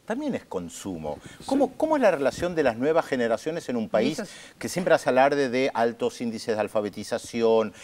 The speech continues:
Speaker 1: la cultura, la educación, como, como un elemento muy fuerte de la revolución?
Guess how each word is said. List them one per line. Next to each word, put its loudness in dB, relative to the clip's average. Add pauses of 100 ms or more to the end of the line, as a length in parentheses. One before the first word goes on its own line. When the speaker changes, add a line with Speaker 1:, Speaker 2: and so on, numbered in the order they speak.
(180)
Speaker 1:
la 4
cultura, 0
la 2
educación, -2
como, 2
como -2
un 2
elemento 0
muy 0
fuerte 0 (380)
de 0
la 4
revolución? -2